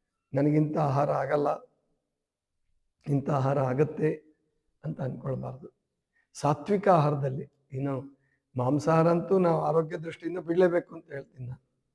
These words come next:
ನಮ್ಮಲ್ಲಿ ಯಾರೇ ಉಪವಾಸಕ್ಕೆ ಬಂದರೂ ಕೂಡ, ಅವನು ಯಾವ ಧರ್ಮೀಯನೇ ಆಗಿದ್ರೂನು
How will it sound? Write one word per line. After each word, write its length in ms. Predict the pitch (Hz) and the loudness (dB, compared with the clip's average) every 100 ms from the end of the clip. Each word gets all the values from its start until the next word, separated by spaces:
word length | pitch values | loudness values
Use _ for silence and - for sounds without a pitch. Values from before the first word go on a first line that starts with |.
| _ _ _ _ _ 139 | _ _ _ _ _ -2
ನಮ್ಮಲ್ಲಿ 460 | 131 143 151 156 | 2 4 4 4
ಯಾರೇ 260 | 147 143 160 | 2 2 4
ಉಪವಾಸಕ್ಕೆ 600 | 151 - 160 131 - 143 | 4 2 0 -2 -8 -4
ಬಂದರೂ 240 | 147 147 | 0 0
ಕೂಡ, 240 | - 143 147 135 _ _ _ _ _ _ _ _ _ _ | -2 0 0 -2 _ _ _ _ _ _ _ _ _ _
ಅವನು 140 | 131 135 | 0 2
ಯಾವ 320 | 131 147 143 | 4 4 2
ಧರ್ಮೀಯನೇ 500 | 139 143 147 151 151 | 0 2 4 4 4
ಆಗಿದ್ರೂನು 720 | 147 139 139 147 143 143 131 | 2 -2 -10 -8 -8 -8 -18